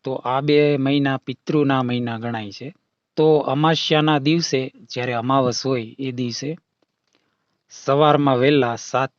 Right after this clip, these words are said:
થી નવના ગાળામાં, એટલે ઉગતો પોર કહેવાય. માની લ્યો કે ભાદરવો મહિનો અને ચૈત્ર મહિનો દૂર હોય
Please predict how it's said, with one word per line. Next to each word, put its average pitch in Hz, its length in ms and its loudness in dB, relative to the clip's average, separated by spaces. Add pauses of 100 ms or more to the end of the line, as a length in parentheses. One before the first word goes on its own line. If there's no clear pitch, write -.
થી 143 160 0
નવના 131 420 2
ગાળામાં, 110 500 -2 (420)
એટલે 143 180 -2
ઉગતો 151 420 2
પોર 123 240 -4
કહેવાય. 113 420 0 (580)
માની 139 300 2
લ્યો 135 240 4
કે 135 280 -2 (1400)
ભાદરવો 139 440 4
મહિનો 135 380 2
અને 127 200 -2
ચૈત્ર 131 420 -2
મહિનો 127 380 -2
દૂર 139 280 2
હોય 135 320 6